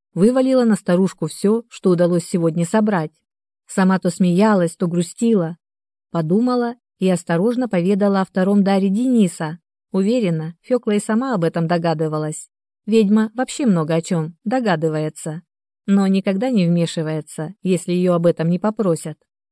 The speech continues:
А в некоторых случаях, даже если будут умолять, останется бесстрастной и отстранённой. Говорит, что есть вещи, которые лучше не трогать.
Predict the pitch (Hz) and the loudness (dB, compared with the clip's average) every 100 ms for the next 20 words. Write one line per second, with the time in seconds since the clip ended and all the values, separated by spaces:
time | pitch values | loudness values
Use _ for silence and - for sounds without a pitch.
0 | _ _ _ 160 156 170 220 240 233 226 | _ _ _ -4 -2 0 -2 -2 0 -2
1 | - 208 214 226 208 - 175 175 185 190 | -2 -4 -2 -2 -2 -2 -4 -2 0 -2
2 | 196 180 170 180 185 202 214 175 175 _ | -2 -2 0 0 0 2 2 0 -2 _
3 | _ - 170 185 170 170 175 165 - - | _ -10 -4 -2 -2 -2 -4 -4 -4 -2
4 | 208 196 170 160 - 175 170 - 208 208 | 0 0 -6 -8 -4 -4 -4 -2 2 2
5 | 180 160 156 151 170 _ _ _ _ _ | 2 -2 -6 -8 -12 _ _ _ _ _
6 | - 185 185 202 254 - 220 214 - 214 | -4 -2 0 -2 -4 -4 0 0 -2 -2
7 | 220 - - 202 - 196 202 196 196 202 | 0 -2 -4 -6 -6 -6 -2 2 2 2
8 | 190 202 233 240 196 156 147 - | 2 2 2 2 0 0 -4 -10